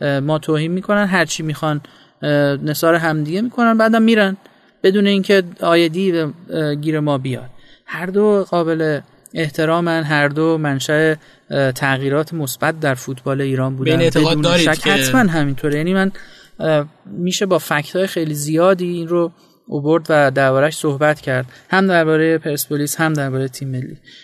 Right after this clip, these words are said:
Speaker 1: شما پرسپولیس سه سال پیش رو ببینید با پرسپولیس امروز، واقعاً از نظر تاکتیکی و شکل تیمی، ساختار تیمی قابل مقایسه نیست. به هر حال با این فشاری که برانکو اوورد، اه،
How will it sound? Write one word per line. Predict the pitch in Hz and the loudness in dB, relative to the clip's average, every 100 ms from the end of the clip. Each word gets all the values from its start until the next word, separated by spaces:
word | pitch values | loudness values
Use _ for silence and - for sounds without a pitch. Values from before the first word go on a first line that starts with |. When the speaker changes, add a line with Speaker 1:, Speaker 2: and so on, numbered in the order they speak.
| - | -8
Speaker 1:
شما | 165 170 | -4 0
پرسپولیس | 185 165 160 170 180 | 0 0 0 -4 -4
سه | - 160 | -4 -2
سال | - 139 | 0 -2
پیش | 131 185 - | -2 -6 -4
رو | 175 | -2
ببینید | 170 170 170 | -2 -2 -4
با | 156 | -6
پرسپولیس | 147 143 - 139 143 | -4 -4 -4 -6 -4
امروز، | 139 131 156 180 151 147 | -4 -2 -2 -4 -6 -2
واقعاً | 135 131 143 175 | -2 0 -2 -2
از | 147 | -4
نظر | 135 135 | -4 -6
تاکتیکی | 127 143 131 - - 147 127 175 | -6 -6 -6 -10 -8 -8 -6 -4
و | 147 | -4
شکل | - 165 156 156 | -4 -6 -4 -4
تیمی، | 147 - 147 156 | -4 -4 -4 -2
ساختار | 165 - 139 135 - 170 190 151 127 - - _ | -2 0 0 -2 -2 0 2 0 -4 -16 -20 _
تیمی | - 156 165 180 | -6 -4 -2 -2
قابل | 160 151 147 | -2 -2 -2
مقایسه | 147 143 139 - 180 | -4 -4 -4 -4 0
نیست. | 196 175 - - - - | 2 0 -2 -10 -20 -8
به | 151 | -2
هر | 165 | 0
حال | 151 196 | 2 2
با | 185 | 2
این | 180 | 0
فشاری | 185 175 160 185 185 | 0 -2 0 2 2
که | - 185 170 156 - | 2 2 2 -2 -2
برانکو | 160 151 147 | 0 0 0
اوورد، | 180 165 156 160 165 156 - - - | 0 2 2 4 2 0 -14 -20 -6
اه، | 151 143 139 | 0 2 0